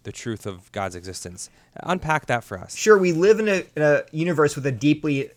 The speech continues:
Speaker 2: mathematical structure. Talk to any physicist or even chemist, biologist, will recognize that in math is w-, w-, the language of God. It's really the,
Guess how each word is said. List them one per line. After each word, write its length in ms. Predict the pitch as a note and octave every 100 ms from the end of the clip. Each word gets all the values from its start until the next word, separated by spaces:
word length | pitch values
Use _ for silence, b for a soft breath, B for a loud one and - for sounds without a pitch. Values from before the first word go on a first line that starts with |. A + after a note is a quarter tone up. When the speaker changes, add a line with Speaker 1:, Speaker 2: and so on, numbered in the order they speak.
| -
Speaker 2:
mathematical 680 | C3 D3 C3+ C#3 C3 -
structure. 600 | - - A#2+ A2 - - - _
Talk 180 | C#3+ D3
to 80 | D3+
any 220 | C#3 D3+
physicist 720 | C#3+ C3 B2+ - B2 A#2 -
or 140 | C3 B2
even 320 | C#3+ C3+ A#2 - B2
chemist, 360 | - A#2+ A#2+ A#2+
biologist, 460 | G#2+ A#2+ A#2+ A2
will 80 | B2
recognize 500 | C3 D#3 D#3+ C#3 B2
that 100 | B2
in 160 | B2 B2
math 300 | B2 D3+ D3+
is 200 | C3+ A2+
w-, 200 | A#2 A#2 _ -
w-, 180 | - -
the 120 | B2+
language 400 | A#2 C#3+ D3+ D3
of 160 | C3 G#2
God. 280 | A#2+ G#2 F2+
It's 360 | A#2 C3 -
really 220 | C3+ C#3+
the, 220 | C3+ C3